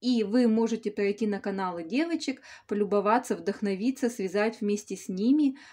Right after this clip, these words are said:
а, какие-то носочные изделия, потому что многие девочки дополнительно снимали мастер-классы на носочки, которые они вязали, в том числе и я. А, я также вам оставлю,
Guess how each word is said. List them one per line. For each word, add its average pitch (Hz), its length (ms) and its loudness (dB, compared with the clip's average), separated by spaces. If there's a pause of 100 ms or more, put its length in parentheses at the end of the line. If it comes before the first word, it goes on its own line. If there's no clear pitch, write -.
(120)
а, 170 220 -8
какие-то 240 520 -2
носочные 202 560 -2
изделия, 175 400 -4
потому 208 400 -2
что 185 320 -4 (320)
многие 202 540 2
девочки 233 680 0
дополнительно 247 760 2
снимали 208 480 0
мастер-классы 208 1000 -2
на 226 520 2
носочки, 196 640 -6 (160)
которые 214 500 -4
они 175 300 -10
вязали, 165 600 -8
в - 100 -20
том 302 200 0
числе 240 600 -2
и 214 520 -6
я. 151 280 -6 (420)
А, 170 120 -6
я 214 160 0
также 202 360 0
вам 190 260 -2
оставлю, 185 580 -4